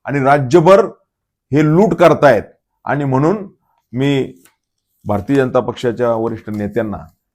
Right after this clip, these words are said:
याबाबत कल्पना दिली की हा फार गंभीर प्रकार आहे, हे थांबवणं गरजेचं आहे आणि या आरोपींवर कारवाई होणं गरजेचं आहे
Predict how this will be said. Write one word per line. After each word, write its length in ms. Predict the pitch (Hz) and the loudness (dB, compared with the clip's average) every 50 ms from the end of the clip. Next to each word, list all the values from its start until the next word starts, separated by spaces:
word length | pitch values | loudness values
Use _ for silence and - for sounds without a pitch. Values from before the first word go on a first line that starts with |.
| _ _ - | _ _ -12
याबाबत 600 | 90 95 110 110 107 110 110 107 110 117 113 104 - _ _ _ _ _ _ _ _ _ _ _ 110 | -8 -6 -4 -4 -4 -4 -4 -4 -4 -6 -8 -8 -14 _ _ _ _ _ _ _ _ _ _ _ -6
कल्पना 340 | 104 101 - 123 120 127 | -4 -4 -4 -4 -4 -4
दिली 300 | 123 117 123 120 127 131 | -4 -4 -4 -4 -4 -6
की 360 | 135 - - - _ _ - 107 | -10 -14 -20 -20 _ _ -14 -12
हा 100 | 104 101 | -12 -8
फार 200 | 101 120 117 110 | -6 -6 -6 -6
गंभीर 420 | 90 87 110 120 117 123 135 - | -6 -6 -6 -6 -4 -4 -4 -4
प्रकार 320 | - 123 117 - 120 120 | -4 -6 -8 -6 -6 -4
आहे, 240 | 117 117 117 117 123 - - _ _ _ _ _ _ _ _ _ - 110 | -4 -4 -6 -8 -10 -16 -20 _ _ _ _ _ _ _ _ _ -8 -8
हे 60 | 117 | -8
थांबवणं 540 | 104 - 110 104 110 113 117 120 120 110 92 | -8 -6 -6 -6 -4 -4 -4 -4 -4 -4 -4
गरजेचं 420 | 110 110 110 117 123 113 104 123 | -4 -4 -2 -2 -4 -2 -2 -4
आहे 240 | 120 120 120 123 127 - _ _ _ _ | -4 -4 -4 -8 -10 -16 _ _ _ _
आणि 220 | - 117 127 123 123 | -10 -6 -4 -2 0
या 140 | 135 147 143 | 2 2 2
आरोपींवर 680 | 123 131 131 143 143 - 143 143 143 151 165 180 - - - _ _ _ _ _ _ _ _ - | 2 2 2 0 0 -2 -2 -2 0 0 0 -2 -2 -6 -16 _ _ _ _ _ _ _ _ -2
कारवाई 360 | 131 143 143 156 190 208 202 | 2 4 6 6 6 6 6
होणं 300 | 175 156 151 151 151 139 | 6 6 6 4 2 2
गरजेचं 380 | 147 139 131 139 139 117 131 131 | 2 2 2 0 0 0 2 2
आहे 260 | 120 110 104 101 | 2 2 0 -4